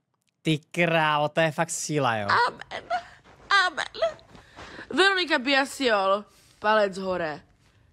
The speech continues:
Speaker 2: Hej, prostě, tého comment sekce je jeden velký cirkus. No comment, ale tak prostě v-, vyjde v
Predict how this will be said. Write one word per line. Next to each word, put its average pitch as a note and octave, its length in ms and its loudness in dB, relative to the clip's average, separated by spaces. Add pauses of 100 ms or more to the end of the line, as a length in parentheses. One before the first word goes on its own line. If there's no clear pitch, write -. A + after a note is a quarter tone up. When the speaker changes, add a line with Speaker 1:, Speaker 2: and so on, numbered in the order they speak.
(140)
Speaker 2:
Hej, C4 240 -2
prostě, D4 600 -2 (800)
tého G#3+ 340 -2
comment G#3+ 320 -2
sekce F#3+ 440 -6 (480)
je G3+ 180 -2
jeden A#3+ 640 2 (100)
velký G3 800 0
cirkus. - 880 -6 (600)
No E4 180 4
comment, G3 540 0
ale B3+ 180 2
tak F#3+ 280 -6
prostě F3 420 -8
v-, - 320 -18
vyjde F3 240 -4
v - 360 -20